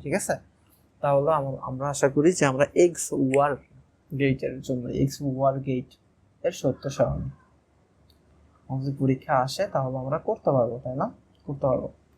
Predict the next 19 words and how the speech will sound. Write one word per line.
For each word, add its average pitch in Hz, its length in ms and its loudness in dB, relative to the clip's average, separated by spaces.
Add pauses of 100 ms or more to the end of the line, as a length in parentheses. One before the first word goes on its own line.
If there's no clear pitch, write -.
(640)
ঠিক 151 140 2
আছে? 170 200 -2 (540)
So - 80 -2 (120)
এখানে 151 260 0
just 170 220 -6
মনে 139 160 4
রাখতে 165 220 0
হবে 170 160 0
কি, 220 120 -14 (280)
বিজোড় 175 360 -2
সংখ্যা 151 280 -4
ওয়ান 123 140 -6
থাকলে, 120 340 -12
যদি, 139 320 -2 (540)
যদি 147 600 2 (2250)
বিজোড়, 165 380 0 (1900)
দেখি 135 200 -4 (100)
যে 156 60 2
বিজোড় 156 720 -2